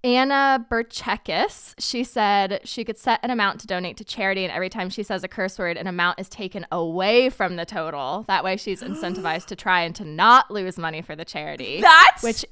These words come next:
Speaker 2: terrible.
Speaker 1: Why?
Speaker 2: <laughs> Because what if we end up donating zero money to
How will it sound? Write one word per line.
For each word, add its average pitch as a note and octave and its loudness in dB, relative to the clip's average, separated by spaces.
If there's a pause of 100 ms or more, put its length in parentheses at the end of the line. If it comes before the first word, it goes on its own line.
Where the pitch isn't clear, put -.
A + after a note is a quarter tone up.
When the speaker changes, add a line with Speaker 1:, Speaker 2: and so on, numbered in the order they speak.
(340)
Speaker 2:
terrible. F#3 -2 (840)
Speaker 1:
Why? A4 2
Speaker 2:
<laughs> C5 -10
Because E5 2
what A4+ 10
if D#5 6 (100)
we B3 0
end - 0
up - 2
donating G4+ 2 (180)
zero F4 4
money F#4 4
to F#4+ -4